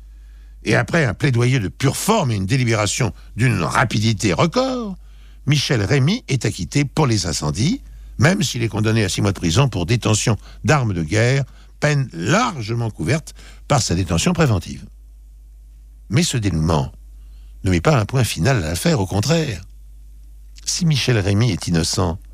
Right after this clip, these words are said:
c'est donc quelqu'un d'autre qui est coupable. Et du coup, l'enquête redémarre. Cette fois, le capitaine Chevrier oriente ses recherches d'une manière toute différente.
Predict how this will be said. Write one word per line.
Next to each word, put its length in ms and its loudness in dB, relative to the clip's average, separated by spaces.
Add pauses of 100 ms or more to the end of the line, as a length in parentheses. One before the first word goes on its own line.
(1120)
c'est 200 0
donc 200 2
quelqu'un 460 0
d'autre 360 0
qui 140 -4
est 40 0
coupable. 600 -2 (1080)
Et 160 0
du 160 -6
coup, 220 -2
l'enquête 460 0
redémarre. 580 0 (1120)
Cette 220 -2
fois, 140 0
le 80 0
capitaine 300 -2
Chevrier 500 0 (300)
oriente 380 4
ses 160 -4
recherches 420 0
d'une 180 0
manière 320 2
toute 160 -4
différente. 640 0